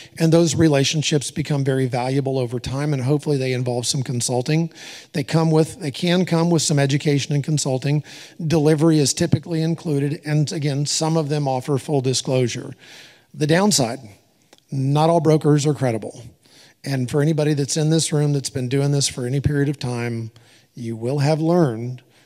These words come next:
that not all brokers are credible. And I have no problem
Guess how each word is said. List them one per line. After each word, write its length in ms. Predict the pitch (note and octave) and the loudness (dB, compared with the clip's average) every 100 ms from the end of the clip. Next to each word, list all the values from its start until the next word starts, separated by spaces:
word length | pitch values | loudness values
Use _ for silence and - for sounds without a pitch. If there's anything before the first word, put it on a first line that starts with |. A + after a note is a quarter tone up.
| _ | _
that 240 | C#3 A#2+ A#2+ | -8 -6 -4
not 300 | B2+ C#3 C#3+ | -2 -2 0
all 240 | C3+ C3+ | 2 2
brokers 480 | C3 B2+ B2+ B2+ A#2+ | 2 0 0 -2 -2
are 160 | A#2 | -4
credible. 640 | A2 B2+ A#2 G2 - - _ _ - - _ | -4 -4 -4 -6 -12 -16 _ _ -20 -20 _
And 220 | - A#2+ - | -8 -8 -6
I 200 | B2+ C3+ | -8 -4
have 220 | B2 A2+ | -6 -6
no 160 | B2 | -6
problem 760 | C#3 C#3+ D3+ D3 B2+ A#2+ A#2+ | -4 0 0 0 -2 -4 -6